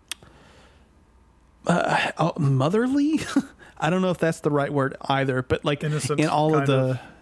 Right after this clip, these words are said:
Speaker 1: Yeah, yeah, yeah. And, um, I like how, how the two contrast one another. Um, but I,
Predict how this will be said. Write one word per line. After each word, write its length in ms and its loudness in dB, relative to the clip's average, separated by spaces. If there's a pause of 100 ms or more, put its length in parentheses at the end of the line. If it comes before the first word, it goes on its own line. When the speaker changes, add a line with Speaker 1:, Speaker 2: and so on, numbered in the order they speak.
(400)
Speaker 1:
Yeah, 260 2
yeah, 300 0
yeah. 340 -2 (640)
And, 320 0
um, 480 -2 (160)
I 80 -2
like 240 -4
how, 580 -2 (400)
how 420 0 (200)
the 180 0
two 280 -2 (420)
contrast 560 -2
one 100 2
another. 460 0 (520)
Um, 560 0 (1200)
but 260 -2 (460)
I, 340 -4